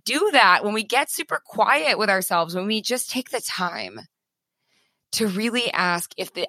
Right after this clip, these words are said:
actions and the things that we are doing are in alignment with our highest self and the things that make us tick and the things that make us come alive, like,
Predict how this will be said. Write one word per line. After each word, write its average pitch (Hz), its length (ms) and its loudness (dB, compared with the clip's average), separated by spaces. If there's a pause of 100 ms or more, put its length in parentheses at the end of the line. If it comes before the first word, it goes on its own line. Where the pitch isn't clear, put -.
actions 185 640 -4
and 165 120 -6
the 160 40 -2
things 185 280 -6
that 170 120 -4
we 170 120 -2
are 165 80 0
doing 170 400 -4
are 156 80 0
in 170 160 -2
alignment 156 580 -2
with 160 160 -2
our 151 100 0
highest 151 440 -4
self 156 340 -2
and 160 160 -2
the 151 60 -4
things 151 320 -4
that 156 140 0
make 151 180 -6
us 151 160 -4
tick - 260 -4
and 165 100 -4
the 139 60 -4
things 151 220 -2
that 147 80 -4
make 147 160 -4
us 139 80 -4
come 147 160 -4
alive, 143 500 -2 (300)
like, 170 240 0